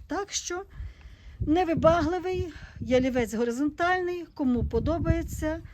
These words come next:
Blue Chip. Рекомендую. З дуже гарною хвоєю, розлогистий. Ніхто його тут не капризує. Е,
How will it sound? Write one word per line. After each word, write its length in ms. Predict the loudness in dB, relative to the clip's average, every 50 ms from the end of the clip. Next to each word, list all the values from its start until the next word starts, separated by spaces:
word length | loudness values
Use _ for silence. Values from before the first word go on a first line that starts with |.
| -12 -10 -4 0
Blue 260 | 0 2 2 2 2
Chip. 400 | 0 0 0 -2 -2 -2 -2 -4 -6 -8 -10 -8
Рекомендую. 1000 | -6 -4 -4 -4 -4 -4 -2 0 2 2 4 4 2 2 0 -2 -4 -4 -6 -8 -6 -6 -4 -4 -2 -2 -4 -4 -4 -2 -4 -4 -2
З 180 | -4 -6 -4 -4
дуже 520 | -4 -4 -2 0 0 2 2 0 0 0
гарною 600 | -2 -2 -2 -2 -2 -2 -2 -4 -4 -6 -6 -6
хвоєю, 680 | -6 -6 -6 -4 -2 0 0 2 0 0 -4 -6 -6 -8 -6
розлогистий. 920 | -4 -2 -2 -2 -2 -2 -2 -2 0 0 0 -2 -4 -6 -8 -8 -8 -8 -8 -10 -18 -20 -20 -18 -6 -4
Ніхто 440 | -2 -2 -2 -4 -6 -2 0 0 0
його 240 | 0 0 -2 -4
тут 500 | -6 -6 -6 -6 -6 -6 -8 -10 -18 -18 -20 -20 -20 -20 -20 -20 -20 -20 -20 -20 -20 -18 -8 -2
не 240 | 2 4 4 4 4
капризує. 880 | 2 0 -2 -2 0 -2 -2 -2 -2 -4 -2 -2 0 0 0 -2 -2 -6 -8 -14 -20 -20 _ _ _ -20 -20 -20 -20 -20 _ -6
Е, 220 | -2 -2 0 -2